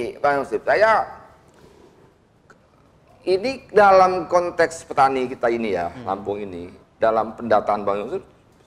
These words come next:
Speaker 1: total yang ingin dijangkau berapa dari, dari dengan ini?
Speaker 2: Kalau tanaman pangan saja yang sudah ada di kita itu delapan ratus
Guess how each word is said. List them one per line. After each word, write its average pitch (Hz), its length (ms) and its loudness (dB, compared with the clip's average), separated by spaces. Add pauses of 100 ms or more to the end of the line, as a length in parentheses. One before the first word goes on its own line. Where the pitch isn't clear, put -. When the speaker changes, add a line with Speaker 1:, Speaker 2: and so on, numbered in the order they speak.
(240)
Speaker 1:
total 135 480 2
yang 131 100 0
ingin 127 300 2
dijangkau 127 640 2
berapa - 400 -4
dari, 80 400 -10
dari - 240 -14 (180)
dengan - 220 -20
ini? - 200 -20 (760)
Speaker 2:
Kalau 139 480 4 (400)
tanaman 135 480 -2
pangan 127 480 -2
saja 107 240 -2
yang 151 160 -4
sudah 107 320 -2
ada 107 80 -4
di 107 80 -12
kita 95 340 -6
itu 156 380 -6 (240)
delapan 98 420 -4
ratus - 760 -8